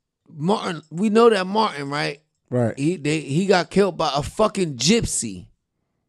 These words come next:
Speaker 2: Yeah.
Speaker 1: A broke ass motherfucker that went to, this nigga was broke unless he had it linked up with a, a, a, a Coke Connect.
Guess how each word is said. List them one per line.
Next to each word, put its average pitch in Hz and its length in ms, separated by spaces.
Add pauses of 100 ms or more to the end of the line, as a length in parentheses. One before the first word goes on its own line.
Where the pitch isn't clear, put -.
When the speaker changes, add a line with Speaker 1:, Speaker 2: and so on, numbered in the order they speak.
(1300)
Speaker 2:
Yeah. 123 220 (440)
Speaker 1:
A 185 120
broke 208 500
ass 202 300
motherfucker 208 840 (280)
that 156 180
went 196 220
to, 135 280 (460)
this 208 180
nigga 262 240
was 240 220
broke 165 420
unless 214 300
he 247 120
had 214 200
it 143 420
linked 190 280
up 185 160
with 180 240
a, - 40
a, 131 380
a, 120 40
a 117 380
Coke 240 220
Connect. 180 400